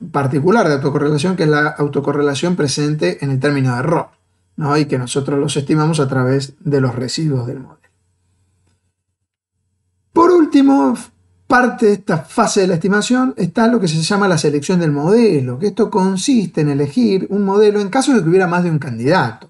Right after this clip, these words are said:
es decir, más de un modelo alternativo. Supónganse que como producto de,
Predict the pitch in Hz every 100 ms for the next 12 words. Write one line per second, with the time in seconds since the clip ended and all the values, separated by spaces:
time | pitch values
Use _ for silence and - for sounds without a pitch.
0 | _ _ _ _ _ 190 190 202 190 165
1 | 180 151 135 123 117 117 123 233 123 120
2 | 139 _ _ _ _ _ - 202 220 226
3 | 220 202 185 196 190 _ _ _ - 139
4 | 135 135 143 165 170 - 151 135 135 139
5 | 82